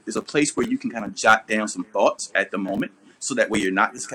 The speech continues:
you know, you're not reacting to what's being said at the moment, and add that in the comment section.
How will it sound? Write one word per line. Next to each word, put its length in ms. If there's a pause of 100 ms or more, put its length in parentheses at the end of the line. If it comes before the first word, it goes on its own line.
you 80
know, 160
you're 100
not 160
reacting 520
to 200
what's 240
being 240
said 220
at 160
the 80
moment, 320 (280)
and 220
add 200
that 100
in 100
the 60
comment 320
section. 340